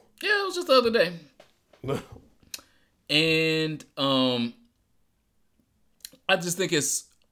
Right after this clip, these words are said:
Speaker 1: hilarious that, um, people be so anti what I'm doing over here,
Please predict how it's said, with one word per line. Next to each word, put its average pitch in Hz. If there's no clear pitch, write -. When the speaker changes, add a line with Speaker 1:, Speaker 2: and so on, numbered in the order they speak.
Speaker 1:
hilarious 151
that, 117
um, 113
people 147
be 113
so 120
anti 120
what 120
I'm 151
doing 175
over 175
here, 196